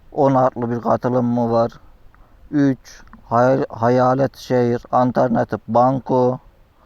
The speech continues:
Rakipleri on Gözde Sultan,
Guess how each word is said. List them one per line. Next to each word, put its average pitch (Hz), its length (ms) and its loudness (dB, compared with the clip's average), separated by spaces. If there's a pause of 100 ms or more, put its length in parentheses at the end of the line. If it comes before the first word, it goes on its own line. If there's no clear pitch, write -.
(640)
Rakipleri 131 920 0 (340)
on 131 460 0 (160)
Gözde 127 500 0
Sultan, 123 580 -2